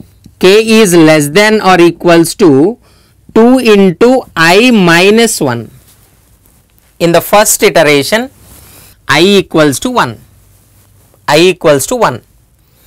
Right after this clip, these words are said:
So here K value starts with a one. Two into one is a two minus one, right?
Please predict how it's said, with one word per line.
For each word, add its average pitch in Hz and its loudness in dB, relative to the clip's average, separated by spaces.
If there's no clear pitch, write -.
So 185 -2
here 214 2
K 196 0
value 226 2
starts 180 -2
with 202 0
a 226 0
one. 123 -4
Two 233 2
into 240 2
one 170 -2
is 147 -2
a 143 2
two 233 -2
minus 208 0
one, 127 -4
right? 226 -2